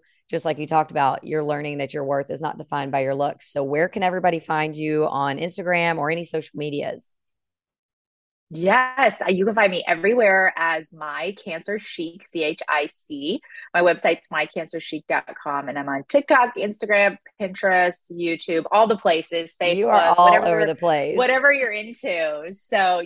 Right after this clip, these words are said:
Speaker 2: yes, thank you so
Speaker 1: That's
Speaker 2: much for having
Speaker 1: amazing.
Speaker 2: me.
Speaker 1: Thank
Speaker 2: And
Speaker 1: you
Speaker 2: I
Speaker 1: so
Speaker 2: can't wait for us
Speaker 1: much.
Speaker 2: to chat more.
Speaker 1: I can't wait either. Thank you so much, and we'll talk soon.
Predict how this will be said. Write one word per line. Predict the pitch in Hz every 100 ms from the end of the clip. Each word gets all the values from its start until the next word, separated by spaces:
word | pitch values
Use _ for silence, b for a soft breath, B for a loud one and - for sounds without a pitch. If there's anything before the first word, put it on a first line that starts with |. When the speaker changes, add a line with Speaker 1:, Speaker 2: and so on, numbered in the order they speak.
| 196
Speaker 2:
yes, | 254 339 349 285
thank | 285 330
you | 403
so | 415
Speaker 1:
That's | 415 403
Speaker 2:
much | 370
for | 453 453
having | - - -
Speaker 1:
amazing. |
Speaker 2:
me. | - 165
Speaker 1:
Thank | -
Speaker 2:
And | 190 202
Speaker 1:
you |
Speaker 2:
I | 226
Speaker 1:
so | - 190 180
Speaker 2:
can't | 180
wait | 175 175
for | 220
us | -
Speaker 1:
much. | 202
Speaker 2:
to |
chat | 226 214 208
more. | 254 147 - _
Speaker 1:
I | 160 165 170
can't | 175 175
wait | 170
either. | - 160 165 160
Thank | 156 160 170
you | 190
so | - 170
much, | 170 160 175
and | 180
we'll | 160
talk | 170 175
soon. | - 214 269 185